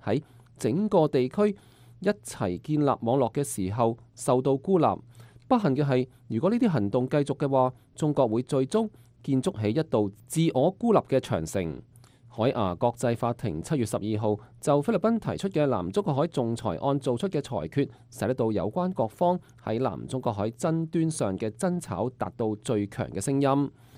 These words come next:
菲律賓新當選總統杜特爾特上台之後啊，採取咗政策轉向，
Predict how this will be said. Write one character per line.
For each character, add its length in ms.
菲 120
律 60
賓 220
新 260
當 200
選 220
總 220
統 220
杜 200
特 100
爾 280
特 140
上 340
台 220
之 180
後 220
啊， 120
採 260
取 140
咗 260
政 300
策 240
轉 300
向， 220